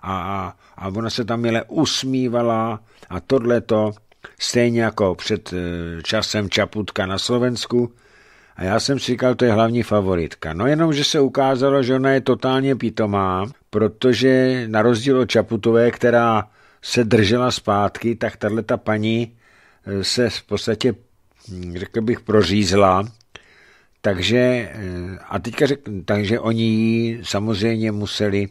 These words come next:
odstranit. Ale v době, to si vzpomín-, vzpomeňte, že to tak bylo, v době, kdy ona byla hlavní favoritkou,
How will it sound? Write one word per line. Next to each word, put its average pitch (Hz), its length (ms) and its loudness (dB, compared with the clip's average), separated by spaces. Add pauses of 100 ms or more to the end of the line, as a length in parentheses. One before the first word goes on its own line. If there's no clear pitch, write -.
(420)
odstranit. 87 680 -4
Ale 165 320 2
v 156 100 -4
době, 98 540 0 (800)
to 85 120 -6
si 120 160 -4
vzpomín-, 127 440 -4 (100)
vzpomeňte, 160 640 0
že 90 80 -2
to 110 120 -6
tak 104 160 -2
bylo, 113 260 -2
v 85 100 -6
době, 104 460 0
kdy 90 240 -2
ona 151 260 -2
byla 113 280 0
hlavní 117 340 -2
favoritkou, 87 880 -4